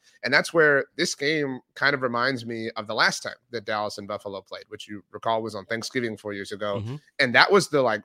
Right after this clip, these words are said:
Speaker 1: break point of the Jason Garrett era. Like, the Cowboys were really kind of losing steam and
Speaker 2: Mm-hmm.
Speaker 1: losing steam and losing steam. And then Buffalo just embarrassed them, as they kind of correct me if I'm wrong, that was, like, the announcement of, like, "Okay, the Bills are,
Speaker 2: We're here.
Speaker 1: are,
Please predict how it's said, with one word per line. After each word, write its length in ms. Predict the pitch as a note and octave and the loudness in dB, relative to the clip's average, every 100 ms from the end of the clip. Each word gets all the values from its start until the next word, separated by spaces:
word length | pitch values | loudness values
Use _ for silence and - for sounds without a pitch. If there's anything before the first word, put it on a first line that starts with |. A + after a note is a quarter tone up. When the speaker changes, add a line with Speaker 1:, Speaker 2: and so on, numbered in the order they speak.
| _ | _
Speaker 1:
break 300 | A2+ B2+ - | -2 -2 -2
point 320 | - A#2+ A2+ - | -6 -4 -4 -6
of 120 | G2+ | -8
the 80 | G2+ | -6
Jason 400 | A2 G#2 - F#2+ | -8 -6 -8 -10
Garrett 300 | F#2 F#2 F2 | -6 -6 -6
era. 180 | E2 - | -12 -4
Like, 140 | B2 B2 | -2 -2
the 100 | B2 | 4
Cowboys 380 | C3 D3 D#3+ C3 | 6 8 6 0
were 120 | A2+ | -4
really 360 | G#2+ C#3+ C#3 | 2 2 2
kind 240 | C3 A#2+ A2+ | 0 -4 -4
of 100 | G2 | -2
losing 320 | C#3+ C3 C3 | 0 0 -2
steam 280 | - A#2+ A2+ | -6 -6 -4
and 80 | G#2+ | -2
Speaker 2:
Mm-hmm. 100 | B2+ | -2
Speaker 1:
losing 200 | A#2 B2 | -2 -6
steam 240 | A#2+ A2 | -6 -6
and 120 | G#2 | -6
losing 260 | A2 G#2 G#2+ | -6 -8 -10
steam. 320 | - D#3+ C#3+ _ - - | -2 -2 -2 _ -18 -4
And 120 | C3+ | 0
then 80 | A#2 | 2
Buffalo 420 | C#3 E3+ D3 C3+ | 2 2 2 2
just 260 | A#2 A#2 G#2 | 0 -4 -6
embarrassed 500 | F#2+ A#2 C#3+ C3 - | -6 2 4 4 -2
them, 160 | G2+ | -2
as 140 | D3 C#3 | 0 4
they 100 | E3 | 2
kind 300 | - G#3+ G#3+ | 6 4 4
of 200 | C3+ A2 _ _ _ - - | 0 -2 _ _ _ -14 -4
correct 160 | C3+ | 2
me 80 | D3 | 2
if 80 | C3 | 4
I'm 160 | B2+ C#3+ | 4 4
wrong, 140 | B2 | 4
that 140 | D#3 | 6
was, 140 | A#3 E3+ | 4 4
like, 180 | D#3 - | 2 2
the 100 | B2+ | -2
announcement 540 | A2+ B2 C#3+ - A#2 | 2 2 2 -2 -4
of, 120 | G#2+ | -4
like, 280 | A2 A2 - | -2 -4 -2
"Okay, 160 | C3+ C3+ | -2 0
the 100 | A2 | 0
Bills 360 | A2+ F#3 D#3+ C3 | 4 6 6 2
are, 160 | A2 | 2
Speaker 2:
We're 100 | G#2+ | 0
here. 160 | A2+ G2 | 0 -2
Speaker 1:
are, 160 | A2 | -4